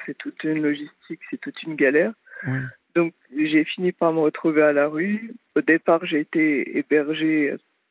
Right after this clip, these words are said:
Speaker 1: quelques mois, et puis après, vraiment dehors, dehors.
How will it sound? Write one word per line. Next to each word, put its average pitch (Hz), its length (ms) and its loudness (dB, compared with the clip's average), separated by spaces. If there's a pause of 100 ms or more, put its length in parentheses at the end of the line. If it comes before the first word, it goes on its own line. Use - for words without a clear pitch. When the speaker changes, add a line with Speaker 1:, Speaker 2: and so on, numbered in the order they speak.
(480)
Speaker 1:
quelques 165 300 2
mois, 170 380 4
et 170 160 -2
puis - 160 -2
après, 156 340 -2
vraiment 160 460 -8
dehors, 160 320 -2
dehors. 151 280 -6